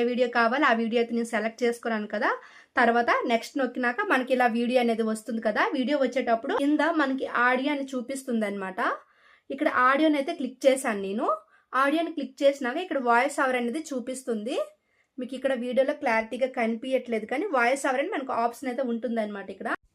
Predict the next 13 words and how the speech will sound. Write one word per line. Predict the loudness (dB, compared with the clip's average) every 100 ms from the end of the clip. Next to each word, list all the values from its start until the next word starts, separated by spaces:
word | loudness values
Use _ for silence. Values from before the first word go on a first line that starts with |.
| 0 6
వీడియో | 8 10 10
అనేది | 10 8 8 8
మనకి | 6 6
ఇలా | 4 4
చూపిస్తారు | 2 2 2 4 4 4
కదా. | 6 6 6
So, | 4 4
కింద | 2 6 4
వచ్చేసి | 4 0 4 4
మనకు | 4 6
ఆప్షన్స్ | 4 4 0 0
ఉంటాయి | 0 2 2
అనమాట. | 0 2